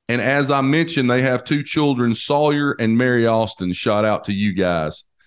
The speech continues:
He joined Callahan and Rice Insurance in two thousand fifteen as a sales producer,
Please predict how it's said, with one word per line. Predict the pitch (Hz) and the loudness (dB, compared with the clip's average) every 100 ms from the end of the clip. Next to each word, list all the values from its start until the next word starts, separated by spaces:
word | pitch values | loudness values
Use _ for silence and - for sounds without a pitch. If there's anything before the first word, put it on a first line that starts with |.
| - | -4
He | 143 | -2
joined | 123 165 170 156 | 0 0 0 0
Callahan | 175 175 160 165 165 147 | 0 2 2 2 2 2
and | 131 | 2
Rice | 147 170 160 - | 2 2 0 0
Insurance | 147 170 175 175 165 - | 0 0 0 2 0 0
in | 127 | -2
two | 120 160 | 0 -2
thousand | 160 151 147 123 120 | 0 0 2 0 0
fifteen | 156 147 - 165 165 160 | -2 -2 -2 0 2 2
as | 120 110 | 0 -2
a | |
sales | 107 - 143 135 | -2 0 0 0
producer, | - 117 143 180 - 185 180 | -2 -2 0 -2 0 -2 -2